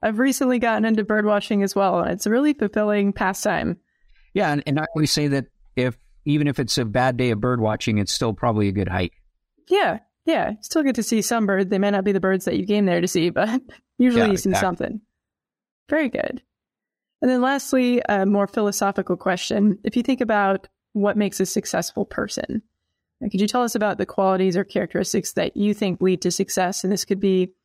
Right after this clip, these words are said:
Speaker 1: in poultry science, in industry, in academia, or just in life in general.
Speaker 2: I, I think curiosity is one of the big ones that's, that's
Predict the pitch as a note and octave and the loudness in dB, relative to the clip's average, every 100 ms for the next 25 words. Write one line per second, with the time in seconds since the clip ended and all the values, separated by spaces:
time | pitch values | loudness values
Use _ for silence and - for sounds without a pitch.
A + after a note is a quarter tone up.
0 | _ _ - F3 A#3 A#3 A#3 G3 G#3+ G#3 | _ _ -4 -2 -2 0 0 0 0 0
1 | G3+ G3 - - - F3 G#3 G3+ F3+ G#3+ | 2 0 -2 -4 -4 -2 0 0 0 0
2 | G3 F#3 F3+ F3+ - F#3+ F3 E3+ F3+ F3+ | 2 2 2 -2 -2 0 0 0 0 2
3 | E3 D#3+ F3 - F#3 - - - E3 - | 0 0 -4 -4 -4 -4 -8 -4 -2 -2
4 | - E3 - D#2+ - - - _ - C#3+ | -2 -4 -2 -4 -4 -8 -12 _ -4 -2
5 | D3+ D#3 C3+ G#3 G#3+ - - F3 E3 D3 | -2 -4 -2 -2 -2 -6 -6 0 2 4
6 | C3 C3 - A2+ F#2+ G2 G#2 G#2+ G#2+ G#2 | 4 2 0 0 0 0 0 2 2 -2
7 | - A2+ G#2 B2 B2 G#2+ - C3 A#2+ G#2+ | -4 -2 0 2 0 -2 -2 -2 2 2
8 | G#2 A2 - - A2 | 2 0 -2 -2 -4